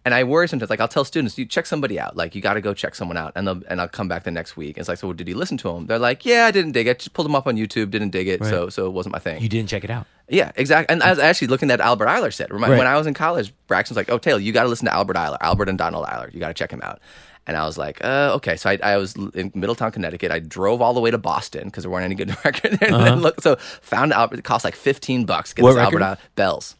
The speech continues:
Speaker 2: That was the first one I got.
Speaker 1: Yeah, yeah. And then I drove all the way back. I put it on, and I hated it. Like,
Speaker 2: Yeah.
Speaker 1: terrified me.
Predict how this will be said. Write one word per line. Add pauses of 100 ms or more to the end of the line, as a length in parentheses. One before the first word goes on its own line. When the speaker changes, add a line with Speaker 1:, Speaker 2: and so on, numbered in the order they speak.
Speaker 2:
That
was
the
first
one
I
got.
Speaker 1:
Yeah,
yeah. (180)
And
then
I
drove
all
the
way
back.
I
put
it
on, (200)
and
I
hated
it.
Like,
Speaker 2:
Yeah.
Speaker 1:
terrified
me.